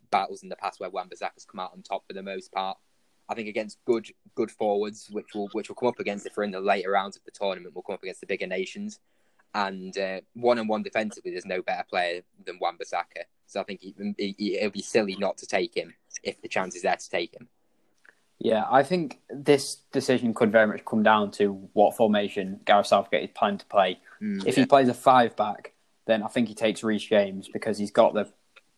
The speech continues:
Speaker 2: attacking potential as well as being reasonably solid in defence.
Speaker 1: And he does play there for Chelsea as well, doesn't he, at the moment?
Speaker 2: Yeah, and he is playing there. Uh, but he, Reece James can also play in a four-back. I think that versatility of playing different per game,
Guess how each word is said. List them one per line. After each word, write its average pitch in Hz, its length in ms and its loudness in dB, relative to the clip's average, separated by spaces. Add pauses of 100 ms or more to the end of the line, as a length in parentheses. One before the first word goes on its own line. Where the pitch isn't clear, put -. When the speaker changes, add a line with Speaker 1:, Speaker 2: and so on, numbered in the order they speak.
Speaker 2:
attacking 113 500 -2
potential 104 560 0
as 104 100 -4
well 110 240 4
as 101 80 -4
being 101 240 0
reasonably 101 360 0
solid 98 280 2
in 95 120 -6
defence. 95 400 -2
Speaker 1:
And 110 140 0
he 98 100 -8
does 104 160 -4
play 98 200 -2
there 90 200 0
for - 60 -20
Chelsea 95 320 -6
as 82 60 -14
well, 90 120 -8
doesn't 90 200 -14
he, 90 80 -18
at - 60 -18
the 85 60 -18
moment? 85 440 -12
Speaker 2:
Yeah, 104 340 4 (200)
and 113 100 2
he 107 100 4
is 104 100 4
playing 101 240 6
there. 98 220 0 (420)
Uh, 113 160 6
but - 420 4
he, 127 340 8
Reece 143 240 4
James 120 240 6 (160)
can 131 200 4
also 117 200 6
play 101 120 6
in 98 80 2
a - 20 -10
four-back. 95 720 0
I - 80 -6
think 104 120 -2
that 104 140 2
versatility 104 720 2
of 92 180 -4 (480)
playing 107 300 6
different 110 480 2 (140)
per 107 240 4
game, 110 420 4